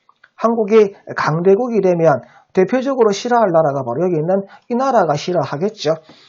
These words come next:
그리고, 어, 자신들의 군사적 압력, 외교적 압력으로 한국을 계속 지배하고 싶어하는 인근에 있는, 어, 강국들이 한국을 싫어할 수 있을 겁니다.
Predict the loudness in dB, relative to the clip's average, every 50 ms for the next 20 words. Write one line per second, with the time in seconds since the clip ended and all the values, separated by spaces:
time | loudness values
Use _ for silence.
0 | _ _ -10 -8 -6 0 4 4 4 4 4 0 -8 _ _ _ _ -8 -6 -6
1 | -6 -6 -6 -2 -2 0 0 0 0 0 -2 -2 0 2 2 2 2 4 4 4
2 | 4 4 2 -2 _ _ -14 -14 -10 -4 0 2 2 4 4 2 0 2 0 -2
3 | -2 -4 _ _ _ _ _ _ -2 -2 -2 -2 -2 -4 -6 -8 _ _ _ -6
4 | -2 -2 0 2 2 0 0 0 -2 -2 -4 -4 -2 -2 -4 -2 -2 0 2 2
5 | 2 0 -4 -12 -20 _ -10 -10 -8 -2 0 0 0 0 0 -4 -2 -2 -2 -2
6 | -4 _ _ _ -8 -6 -4 0 2 4 4 6 4 4 2 0 -2 -2 -4 -12
7 | -12 -8 -6 -6 -4 -2 -2 -2 -4 -4 -8 _ _ -2 0 0 2 2 2 2
8 | 0 0 -2 -4 -6 -4 -2 -2 -2 -2 -4 -12 -20 -20 -18 -16 -12 -10 -8 -6
9 | -6 -6 -8 -6 -2 2 4 6 6 4 2 -2 -14 -10 -6 -6 -4 -4 -2 0
10 | 0 0 0 -2 _ -16 -10 -6 -2 0 2 2 0 0 -2 -6 -6 -6 -6 -6
11 | -6 -6 -6 -6 -8 -6 -2 0 0 0 -2